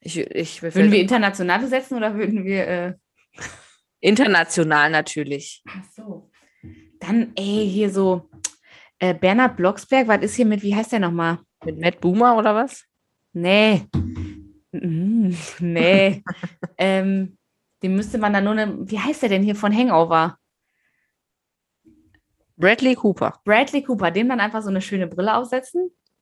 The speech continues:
Speaker 2: wie Bar-, Ber-, Bernhard Blocksberg das halt hat. Und Herr Pichler, fällt mir jetzt auch gerade auf, diese beiden Charaktere sind auch einfach immer ein bisschen dümmlich dargestellt in den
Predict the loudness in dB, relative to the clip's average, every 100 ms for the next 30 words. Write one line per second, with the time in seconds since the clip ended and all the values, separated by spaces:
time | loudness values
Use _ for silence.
0 | _ _ -14 -6 -2 -2 -2 -4 -4 -4
1 | -4 -2 -2 -4 -8 -6 -8 -6 -10 -8
2 | -2 -2 -4 _ _ _ _ _ -20 _
3 | -4 0 -2 -2 -2 -4 -2 0 2 0
4 | -6 _ _ _ _ _ _ _ _ _
5 | _ _ _ _ _ _ _ _ _ _
6 | _ _ _ _ _ _ _ _ _ _
7 | _ _ _ _ _ _ -16 -16 -16 -20
8 | _ _ -20 _ _ _ 0 0 0 0
9 | 2 0 0 -2 -2 0 0 0 -2 -4
10 | -4 -4 -2 -2 -2 -2 -4 -4 -2 0
11 | 0 0 0 0 0 -2 -2 -2 -2 -4
12 | -4 -4 -4 -4 -6 -10